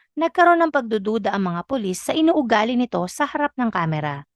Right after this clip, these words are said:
Kaya agad na nagsagawa ng pagsisiyasat ang mga pulis sa background nito. Nalaman nila na si Stephen ay may pagka-creepy ngunit matalino. Siya ay mahilig manood ng zombies o mga kakaibang palabas. At maliban dito,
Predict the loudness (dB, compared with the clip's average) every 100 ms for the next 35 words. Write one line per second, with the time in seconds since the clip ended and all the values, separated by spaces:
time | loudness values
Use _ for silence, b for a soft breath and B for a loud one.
0 | _ _ _ _ _ _ 0 4 4 4
1 | 0 0 -2 -4 -2 0 2 2 0 -2
2 | -4 -6 -6 -2 0 0 -2 -6 -4 -4
3 | -4 -2 -2 -2 -2 0 0 0 0 0
4 | -2 -6 -10 -10 -16 _ _ _ _ _
5 | _ _ _ 0 2 4 4 2 0 0
6 | -2 -6 -10 -10 -6 -4 -4 -2 0 0
7 | -2 -6 -8 -4 -6 -4 -6 -2 2 4
8 | 2 0 -2 -4 -6 -6 -6 -10 _ _
9 | _ _ _ _ _ _ _ _ -2 2
10 | 2 2 0 -2 0 2 2 0 -2 -4
11 | -2 -4 -4 -6 -6 -8 -2 0 0 -2
12 | -2 -4 -6 -4 -2 0 -2 -4 -6 -10
13 | -12 -18 -20 _ _ _ -8 -4 0 0
14 | 0 -2 -2 -2 -2 -2 -2